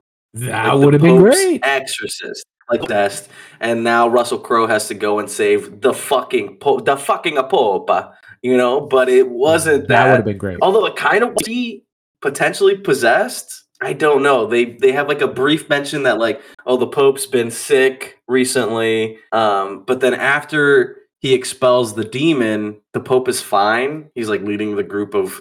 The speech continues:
Speaker 2: exorcists at the end of the movie. I don't know. It's like, "Here, here are your, here are your missions." <laughs> Just handing them off to everybody. <laughs>
Speaker 1: "Welcome back."
Speaker 2: Oh, God.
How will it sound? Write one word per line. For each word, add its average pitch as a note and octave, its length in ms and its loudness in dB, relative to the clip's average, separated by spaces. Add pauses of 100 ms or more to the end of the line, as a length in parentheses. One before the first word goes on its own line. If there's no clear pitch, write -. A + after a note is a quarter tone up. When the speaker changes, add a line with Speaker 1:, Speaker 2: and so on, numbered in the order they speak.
Speaker 2:
exorcists - 800 0
at - 120 -8
the - 120 -4
end A#2+ 120 -2
of A#2 60 -2
the B2 80 -2
movie. C3+ 520 2 (260)
I G#2+ 80 -2
don't G#2+ 160 0
know. G#2 420 -2 (400)
It's G#2+ 180 -6
like, G2 200 -2
"Here, B2+ 280 2
here C#3+ 280 0
are B2+ 120 2
your, A#2+ 220 -2
here D3+ 340 0
are C3 200 -2
your B2 140 -2
missions." A#2 640 -8 (320)
<laughs> - 640 -14
Just - 340 -14
handing G2 220 -6
them G2+ 140 -6
off G#2+ 220 -4
to - 140 -8
everybody. - 520 -2 (640)
<laughs> - 720 -20
Speaker 1:
"Welcome E3 400 2
back." B2+ 440 -2 (120)
Speaker 2:
Oh, B2 240 4
God. F#2+ 440 0